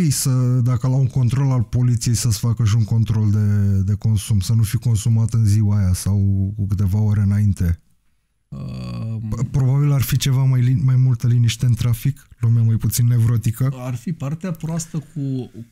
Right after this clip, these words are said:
Speaker 2: cu
Speaker 1: Este că nu-ți controlezi bine reflexele, cred.
Speaker 2: Nu, nu, nu, nu, nu. Știi ce se întâmplă? Uh,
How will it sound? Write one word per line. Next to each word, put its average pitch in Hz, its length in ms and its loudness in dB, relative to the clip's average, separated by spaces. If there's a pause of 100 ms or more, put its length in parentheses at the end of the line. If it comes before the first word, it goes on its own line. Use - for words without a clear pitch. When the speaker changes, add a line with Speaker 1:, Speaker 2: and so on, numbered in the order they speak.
Speaker 2:
cu - 140 -20
Speaker 1:
Este 131 180 0
că 127 100 -2
nu-ți 143 200 0
controlezi 135 460 0
bine 127 500 2
reflexele, 117 520 -2
cred. 87 320 -2
Speaker 2:
Nu, 175 240 -2
nu, 202 140 -4
nu, 165 120 -6
nu, 151 120 -8
nu. 113 140 -10
Știi 143 160 -12
ce 185 120 -12
se 175 120 -10
întâmplă? 160 500 -10
Uh, 131 480 -12